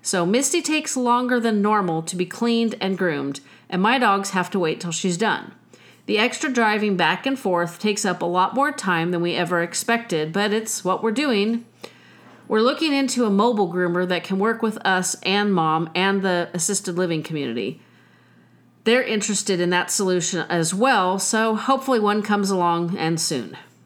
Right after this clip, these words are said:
I've personally spent more time this year with Misty at the vet than I have with my three dogs combined, so you guess I could say I'm keeping my promise.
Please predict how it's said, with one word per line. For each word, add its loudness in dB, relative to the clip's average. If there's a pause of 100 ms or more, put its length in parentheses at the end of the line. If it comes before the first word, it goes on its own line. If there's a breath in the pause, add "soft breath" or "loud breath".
(1120 loud breath)
I've 2
personally 2
spent 0
more 2
time 2
this -2
year 0
with -4
Misty 2
at 0
the 0
vet -2
than -2
I 4
have 2
with -2
my 0
three 0
dogs 0
combined, 0 (240 loud breath)
so -4
you 0
guess 2
I 2
could -2
say 2
I'm 2
keeping -2
my 2
promise. -4